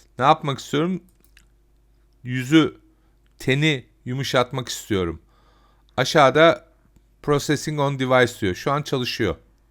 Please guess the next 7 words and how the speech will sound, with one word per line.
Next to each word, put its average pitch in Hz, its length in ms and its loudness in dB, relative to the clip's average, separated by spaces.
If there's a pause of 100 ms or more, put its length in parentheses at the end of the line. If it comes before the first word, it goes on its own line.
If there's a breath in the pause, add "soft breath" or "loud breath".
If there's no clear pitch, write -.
(380)
İşi 151 300 0
bitirdi. 135 580 2 (300)
Bakıyorum. 156 640 2 (1300)
Öncesi, 147 680 0 (520)
sonrası. 107 760 -2 (560)
Öncesi, 139 720 -2 (500)
sonrası. 110 680 -2